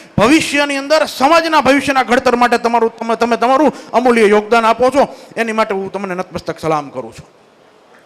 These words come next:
એટલે આવા કાર્યક્રમો સતત, સતત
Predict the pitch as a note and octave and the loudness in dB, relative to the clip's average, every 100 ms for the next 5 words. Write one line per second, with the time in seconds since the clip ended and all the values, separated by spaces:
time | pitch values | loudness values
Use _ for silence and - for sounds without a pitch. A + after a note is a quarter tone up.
0 | _ _ _ - G#3 B3 D4+ - - - | _ _ _ -10 -8 0 0 0 -16 -4
1 | G#3+ A3 A3 A3+ A#3 A#3+ B3+ C4+ - - | -2 -2 -2 -4 -4 -6 -6 -8 -8 -10
2 | G#3+ A#3+ A#3 - A3+ C#4 | -4 -4 -6 -6 -2 -2